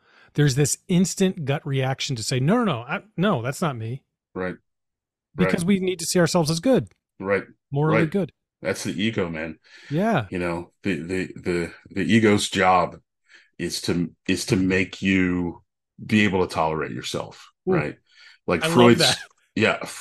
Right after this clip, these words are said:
Speaker 2: Freud's whole idea of the, of the unconscious was that the reason we have an unconscious is because we are and do and think and believe and act in ways that are intolerable, that would be intolerable to us,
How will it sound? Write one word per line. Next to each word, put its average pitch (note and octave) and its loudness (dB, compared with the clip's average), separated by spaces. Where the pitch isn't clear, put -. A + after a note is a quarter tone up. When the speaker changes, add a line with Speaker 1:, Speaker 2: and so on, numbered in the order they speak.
Speaker 2:
Freud's B2 4
whole A#2+ 4
idea F#2+ -2
of D#2+ -6
the, E2 -8
of F#2 -4
the F#2+ 0
unconscious F2 0
was E2 -8
that E2 -2
the G#2 -2
reason A2 2
we G2 2
have A2 2
an G#2+ 0
unconscious E2+ -8
is E2 -12
because - -6
we G2+ 2
are G#2 4
and E2 -4
do G#2 0
and E2 -8
think A2 -2
and D#2+ -8
believe F#2+ -2
and D#2 -8
act G2 0
in F2+ -6
ways G2+ -2
that F#2 -2
are F2+ -2
intolerable, G#2+ 2
that G2+ -2
would G2+ -2
be C3 6
intolerable B2+ 4
to - -12
us, - -16